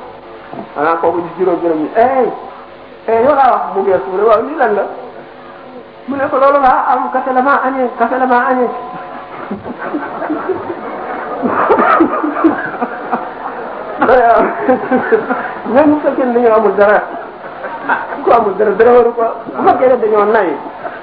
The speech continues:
nelaw bon. Kooku bu fekkee ne jigéen ji am na,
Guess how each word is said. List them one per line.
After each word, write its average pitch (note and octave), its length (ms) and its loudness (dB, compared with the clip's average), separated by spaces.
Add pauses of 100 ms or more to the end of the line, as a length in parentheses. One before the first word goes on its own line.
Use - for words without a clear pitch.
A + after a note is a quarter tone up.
(1400)
nelaw E3 240 4 (100)
bon. G3+ 140 2 (1500)
Kooku B3 220 2
bu A#3+ 160 0
fekkee B3 220 2
ne G#3 120 8
jigéen G3+ 260 0
ji F#3+ 120 2
am F3 220 2
na, F3+ 80 2